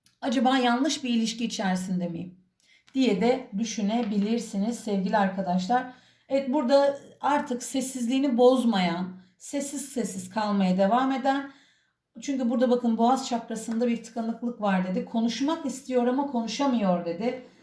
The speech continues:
Susmayı tercih ediyor. Ama karşı tarafa baktığımız zaman evet o da seni düşünüyor ama nasıl bakalım? Nasıl düşünüyor? Soralım sorularımızı arkadaşlar. Enerjimizi bir çağıralım.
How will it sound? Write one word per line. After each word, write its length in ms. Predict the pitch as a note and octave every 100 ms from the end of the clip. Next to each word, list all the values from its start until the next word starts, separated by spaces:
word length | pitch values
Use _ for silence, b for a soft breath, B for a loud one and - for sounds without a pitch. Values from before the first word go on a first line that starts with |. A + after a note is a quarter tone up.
| B
Susmayı 540 | - - - C4 C4+ C#4+
tercih 400 | B3 G#3 F#3 F#3+
ediyor. 360 | F3+ G3+ B3 C4 B B B
Ama 260 | C4 C4
karşı 320 | C4+ C4 B3+
tarafa 280 | C4 A#3 A3+
baktığımız 560 | A#3 A#3 - A#3 G#3 F3+
zaman 480 | F#3+ G#3+ C4+ C4 B B B
evet 200 | B3 A#3+
o 140 | D#4
da 60 | C#4+
seni 300 | C#4+ D4 C#4
düşünüyor 680 | - - C#4+ C#4+ C#4+ D4 -
ama 240 | A#3 C4
nasıl 380 | B3+ - G3+ F3+
bakalım? 420 | F3+ - F#3 - -
Nasıl 360 | A#3+ A#3+ G3+
düşünüyor? 520 | F#3 - F3+ G3 B3 B3 B B B B B _
Soralım 480 | - F4 F#4+ F#4 F4+
sorularımızı 640 | C#4+ A3+ F#3+ F#3 F#3 F#3+
arkadaşlar. 760 | F#3 F#3 F3+ F3+ - A#3 C4 - - - _ _ - _ - - - _ _ _ b b b b b B3+
Enerjimizi 680 | C4+ C4 A#3 G3+ G#3 G#3
bir 80 | A#3
çağıralım. 680 | - A#3+ A3+ A3 F3 E3